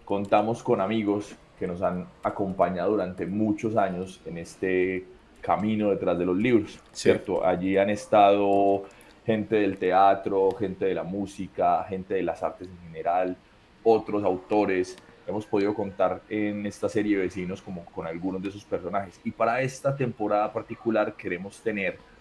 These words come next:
Speaker 1: esos vecinos de nuevo con nosotros. Recuerden, en el capítulo anterior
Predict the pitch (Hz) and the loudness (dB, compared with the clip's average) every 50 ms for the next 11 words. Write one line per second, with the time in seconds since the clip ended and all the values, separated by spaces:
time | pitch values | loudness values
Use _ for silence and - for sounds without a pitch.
0 | - - - - - 117 113 110 117 113 104 98 95 92 - 104 98 98 98 95 | -20 -20 -18 -6 -2 0 0 2 2 0 2 0 0 0 0 -2 -2 -2 -2 -2
1 | 95 95 92 90 87 85 87 87 - 95 90 87 87 85 - 120 - - - - | -2 -2 -2 -2 -2 -2 -4 -4 -4 -4 -4 -4 -2 0 2 2 2 0 -4 -18
2 | - - - - - - - - 90 92 98 101 95 90 90 85 - 90 - 101 | -20 -20 -20 -20 -20 -8 -4 -2 0 0 -2 -2 -4 -4 -4 -4 -4 -4 -4 0
3 | 98 98 95 - 85 80 85 82 | 0 0 0 0 -4 -4 -6 -6